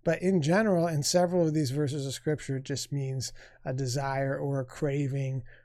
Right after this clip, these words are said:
uh, for something. And when you, when, when placed in conjunction with this broader biblical idea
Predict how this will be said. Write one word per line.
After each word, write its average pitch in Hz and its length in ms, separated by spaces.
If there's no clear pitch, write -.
uh, - 320
for 143 260
something. 135 540
And 143 160
when 156 200
you, 165 260
when, 156 400
when 143 280
placed 156 360
in 139 100
conjunction 139 640
with 131 140
this 131 260
broader 170 500
biblical 139 500
idea 127 560